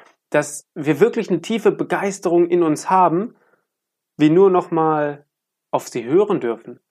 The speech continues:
wir nur noch mal erkunden dürfen, wo jetzt wirklich die Begeisterung ist und dann noch einen Schritt dahin machen? Denn oft sind wir nicht mutig genug oder reden uns ein oder haben Zweifel, dass das nicht gehe oder dass wir das nicht machen können.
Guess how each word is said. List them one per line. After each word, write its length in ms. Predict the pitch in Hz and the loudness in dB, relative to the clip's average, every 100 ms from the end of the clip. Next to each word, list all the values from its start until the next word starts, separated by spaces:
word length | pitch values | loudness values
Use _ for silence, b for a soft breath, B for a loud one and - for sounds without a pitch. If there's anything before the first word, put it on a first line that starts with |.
| _ | _
wir 160 | - 139 | -2 0
nur 100 | 156 | 2
noch 180 | 156 - | 0 0
mal 220 | 135 131 | 0 0
erkunden 520 | 127 - 196 208 151 | -4 -4 -2 -2 -2
dürfen, 540 | 131 131 131 143 131 120 | -2 -2 -2 -6 -8 0
wo 160 | 156 | 2
jetzt 220 | 175 156 156 | 4 0 -6
wirklich 200 | 156 - | -8 -4
die 120 | 147 | -2
Begeisterung 680 | 131 135 151 - 135 131 135 | 2 2 0 -2 0 0 4
ist 540 | 185 190 - - - | 2 2 -14 -18 -8
und 140 | - 160 | 0 2
dann 60 | |
noch 120 | 160 147 | 2 0
einen 180 | 143 | -6
Schritt 300 | - 180 185 | -4 -2 0
dahin 320 | 147 131 233 254 | 0 0 -2 -2
machen? 300 | 151 - - _ _ _ _ _ _ _ _ _ _ _ | -6 -14 -20 _ _ _ _ _ _ _ _ _ _ _
Denn 120 | 135 | -10
oft 340 | 135 151 160 - | 2 2 2 -6
sind 200 | 151 143 | -6 -2
wir 340 | 151 151 147 _ - | 0 0 -4 _ -10
nicht 200 | - - | -6 2
mutig 340 | 196 233 196 | 2 2 0
genug 400 | 147 131 127 123 | 0 0 0 0
oder 440 | 139 131 131 127 151 | 0 2 2 2 -2
reden 240 | 156 156 | -4 -4
uns 180 | 139 - | -6 0
ein 320 | 156 196 180 | 2 4 2
oder 180 | 151 147 | 0 -2
haben 220 | 151 147 | -2 -6
Zweifel, 540 | - 156 170 180 175 175 B B | 0 4 4 2 0 -2 B B
dass 160 | 147 | -2
das 160 | 160 - | -2 -2
nicht 220 | 160 - | -4 -2
gehe 400 | 180 202 220 123 | 2 4 2 0
oder 240 | - 131 117 | -6 -8 -6
dass 180 | 120 - | -8 -4
wir 60 | |
das 160 | 131 135 | -4 -2
nicht 140 | 151 | 0
machen 260 | 180 190 190 | 2 2 -4
können. 300 | - 107 | -6 -12